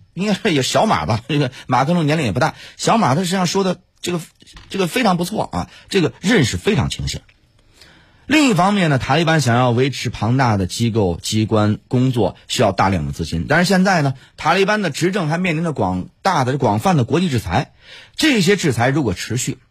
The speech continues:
带来的会是什么呢？会是严重的人道主义危机。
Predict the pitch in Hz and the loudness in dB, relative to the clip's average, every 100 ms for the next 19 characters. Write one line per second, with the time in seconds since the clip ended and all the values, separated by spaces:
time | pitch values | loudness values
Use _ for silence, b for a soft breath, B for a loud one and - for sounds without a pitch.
0 | - 135 92 95 98 90 - 87 73 67 | -2 0 2 0 -2 -4 -2 -4 -4 -10
1 | - - _ _ _ _ _ - 76 78 | -12 -16 _ _ _ _ _ -4 -2 -2
2 | 60 - B B 98 104 110 151 143 85 | -6 -10 B B 0 2 4 4 2 0
3 | 71 92 110 98 85 65 69 69 - | -2 0 2 2 0 -6 -10 -8 -10